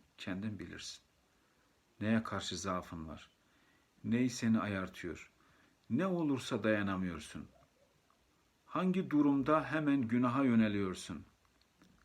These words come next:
Bunu bilirsin. Dolayısıyla kişi zaaflarını tespit edip bu zaafların üzerinde çalışması lazım.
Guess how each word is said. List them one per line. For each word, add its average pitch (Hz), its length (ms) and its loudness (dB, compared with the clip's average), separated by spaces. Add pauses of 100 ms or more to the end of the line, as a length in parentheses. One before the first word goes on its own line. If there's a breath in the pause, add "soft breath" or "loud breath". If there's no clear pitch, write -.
(160)
Bunu 131 240 -2
bilirsin. 92 540 -6 (920 soft breath)
Dolayısıyla 160 840 0
kişi 135 420 -2
zaaflarını 113 920 0
tespit - 500 -6
edip - 420 -14 (840 loud breath)
bu 175 120 -2
zaafların 139 680 0
üzerinde 113 520 -2
çalışması 101 640 -6
lazım. - 320 -10